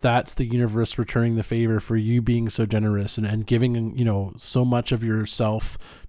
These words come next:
to these stories and giving them away for free, whether it was years ago on, on Wattpad or now with these N F Ts. You know,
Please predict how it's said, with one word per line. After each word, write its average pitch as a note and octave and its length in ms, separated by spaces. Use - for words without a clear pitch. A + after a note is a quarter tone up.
to D3 180
these C3+ 220
stories A#2 500
and A2+ 220
giving B2 260
them A2+ 140
away A2 240
for A2 180
free, A2 540
whether G#2+ 300
it G2+ 60
was G#2 180
years A2+ 280
ago A2 280
on, G2+ 200
on G#2 140
Wattpad B2 640
or G2 120
now A2 220
with A2 120
these A2+ 160
N G#2 120
F G2+ 120
Ts. A#2+ 340
You A2+ 60
know, G2+ 220